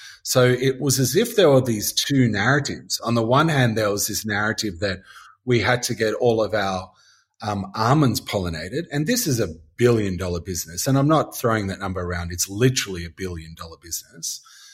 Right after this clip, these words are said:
you know, with big investors. Like, I think even the Canadian Pension Fund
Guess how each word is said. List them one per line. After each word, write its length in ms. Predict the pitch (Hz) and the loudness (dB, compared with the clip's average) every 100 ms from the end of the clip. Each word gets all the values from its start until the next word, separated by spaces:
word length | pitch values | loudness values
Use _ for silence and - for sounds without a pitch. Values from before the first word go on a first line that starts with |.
| _ | _
you 140 | 123 104 | -8 -6
know, 80 | 92 | -4
with 280 | 117 98 90 | -4 -4 -4
big 200 | 135 120 | -2 0
investors. 640 | 101 85 90 - - - 92 | -2 -4 -4 -4 -6 -10 -10
Like, 200 | 95 - | -12 -8
I 80 | 120 | -6
think 260 | 180 180 - | -4 -4 -2
even 260 | 127 120 | -2 0
the 80 | 101 | -2
Canadian 600 | - 98 101 104 95 82 | -4 -6 -4 -4 -6 -8
Pension 460 | - 101 98 104 82 | -10 -10 -6 -6 -8
Fund 480 | - 80 - - | -10 -12 -16 -20